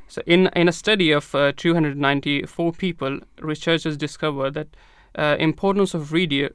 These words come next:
reading in senior years, people who engage in mentally stimulating activities later in life experience less cognitive decline. So it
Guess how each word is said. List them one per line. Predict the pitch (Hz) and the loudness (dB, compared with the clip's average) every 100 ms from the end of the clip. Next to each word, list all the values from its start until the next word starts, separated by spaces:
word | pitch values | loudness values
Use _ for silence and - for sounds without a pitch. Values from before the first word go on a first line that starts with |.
| - - - | -12 -20 -14
reading | 156 170 170 139 139 139 - | 0 2 2 2 0 -2 -6
in | 151 147 | -4 -2
senior | - 180 170 147 | -2 0 2 2
years, | 147 135 - - - - - _ - | 0 -2 -6 -18 -20 -20 -20 _ -4
people | 185 180 190 | -2 0 2
who | 180 170 170 | 2 2 0
engage | 160 147 156 180 165 - | 0 0 4 2 2 0
in | 156 143 - | 0 0 -2
mentally | 147 151 165 - - 165 147 - - _ | 0 2 0 -2 -8 -6 -6 -12 -20 _
stimulating | - - 165 156 147 160 - 160 - | -20 0 2 4 2 0 0 -2 -2
activities | - 156 143 135 135 143 - | -6 -8 -8 -6 -8 -8 -12
later | 165 143 147 156 | -8 -6 -4 -2
in | 143 | -2
life | 139 147 165 - - | 0 -2 -2 -8 -18
experience | - - 151 147 156 - | -16 -4 0 0 -2 -4
less | 151 165 - - | -6 -6 -8 -10
cognitive | - 143 135 151 - _ - 165 | -8 -6 -6 -8 -12 _ -14 -10
decline. | - - 143 - - - - - | -8 -4 -4 -4 -10 -20 -20 -20
So | - | -6
it | 170 - | -6 -6